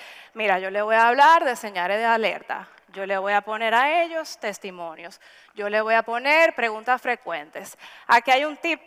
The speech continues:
que también siempre les menciono, es que cuando ustedes estén en la consulta con los pacientes, ellos dan el mejor contenido. Entonces, tengan siempre una libretica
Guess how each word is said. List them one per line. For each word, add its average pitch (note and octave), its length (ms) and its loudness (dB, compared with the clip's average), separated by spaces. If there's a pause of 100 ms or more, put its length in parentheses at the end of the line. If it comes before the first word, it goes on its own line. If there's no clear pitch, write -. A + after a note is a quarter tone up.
(140)
que A#3+ 140 -8
también A3 320 -2
siempre C4 260 -4
les C4+ 160 -4
menciono, B3+ 640 -4
es A#3 220 -8
que C#4 100 -4
cuando C#4 220 -4
ustedes A#3+ 320 -6
estén D4+ 280 -4
en D4+ 60 0
la D#4 120 4
consulta C4 640 -6
con G#3 100 -10
los G3+ 140 -16
pacientes, F#3+ 680 -8 (300)
ellos A#3+ 420 -8
dan B3 240 4 (280)
el A#3 160 -4
mejor A3+ 340 -4
contenido. G3+ 800 -10
Entonces, A3+ 340 -18
tengan D4 320 0
siempre D4 260 -6
una C#4+ 160 0
libretica C#4 680 -2